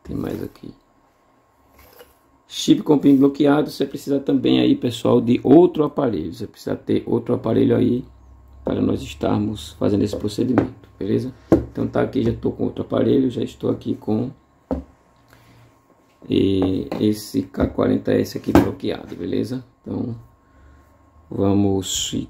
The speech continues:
iniciar aqui o nosso procedimento. Antes de começarmos, já vou pedindo pra vocês o like. E se você não for inscrito no canal, inscreva-se e ative o sininho. Deixa eu mostrar pra vocês aqui. Esse botão aqui, ele tá um pouco emperrado, a gente vai fazer uma manutenção nele aqui.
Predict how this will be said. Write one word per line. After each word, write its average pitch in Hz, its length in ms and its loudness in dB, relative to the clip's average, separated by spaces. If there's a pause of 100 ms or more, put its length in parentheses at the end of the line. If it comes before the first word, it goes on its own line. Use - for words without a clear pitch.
(100)
iniciar 107 560 4
aqui - 220 -2
o 92 120 -4
nosso - 240 -4
procedimento. 131 840 0 (880)
Antes 117 320 2
de 113 120 2
começarmos, 107 580 2
já 104 80 4
vou 101 100 2
pedindo 95 260 0
pra 98 120 0
vocês 107 320 0
o 131 40 6
like. 131 520 2
E - 20 -16
se - 140 -6
você 131 240 0
não 131 80 2
for 131 120 -2
inscrito 123 320 -4
no 127 120 0
canal, 107 320 2
inscreva-se 107 760 -2 (100)
e - 120 -2
ative - 260 -2
o 98 40 -6
sininho. - 340 -2
Deixa - 160 -8
eu - 20 -4
mostrar 110 220 -2
pra 107 80 -2
vocês 107 240 -4
aqui. 120 360 -2 (1400)
Esse - 160 -18
botão 107 300 2
aqui, 104 160 0
ele 98 80 -4
tá - 100 -4
um 101 100 0
pouco 135 260 -2
emperrado, 117 500 0
a 113 60 2
gente 107 180 -2
vai 107 100 -2
fazer 107 240 -6
uma - 120 -2
manutenção 107 500 -2
nele 104 300 0
aqui. 113 340 -4